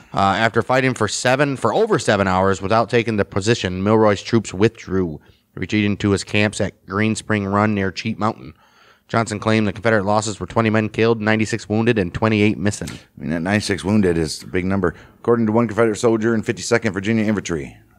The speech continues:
Speaker 2: "I had a splendid position in this battle. Could see the whole fight without having to take any part in it."
Speaker 1: <laughs> Jeez.
Speaker 2: And I remember how I thought Colonel Johnson must be the most wonderful hero in the world, as I saw him at one point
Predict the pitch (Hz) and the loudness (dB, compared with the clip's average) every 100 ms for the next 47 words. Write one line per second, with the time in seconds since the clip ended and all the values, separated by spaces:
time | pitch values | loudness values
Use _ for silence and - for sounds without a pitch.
0 | - 76 95 90 - 107 98 87 107 - | -6 0 2 2 0 2 2 2 0 0
1 | 80 73 73 - 87 101 107 - _ _ | -4 -6 -6 -4 -2 0 -2 -8 _ _
2 | _ _ _ - - 123 85 104 117 - | _ _ _ -14 -4 -2 0 2 2 2
3 | 117 95 87 98 95 98 95 87 76 98 | 0 0 -2 0 0 2 0 -2 -4 -4
4 | 87 104 95 90 76 69 62 - 139 - | -2 -2 -2 -2 -2 -6 -12 -8 -4 -2
5 | 156 139 - 120 113 - 90 104 110 110 | -2 -4 -10 -10 -10 -6 -2 0 2 2
6 | 101 101 98 92 107 - - 104 92 98 | 2 2 0 0 -2 -2 -4 -4 -2 -2
7 | 98 87 87 90 - 92 87 90 85 101 | -2 -4 -4 -4 -4 -4 -2 -2 0 -2
8 | - 107 82 98 85 80 82 85 78 76 | 0 0 0 0 0 -2 -2 -2 -2 -4
9 | 71 - _ _ _ _ _ - - 90 | -10 -16 _ _ _ _ _ -6 -2 2
10 | 101 101 101 98 80 98 85 98 98 98 | 4 4 2 0 0 -2 -2 -2 -2 -4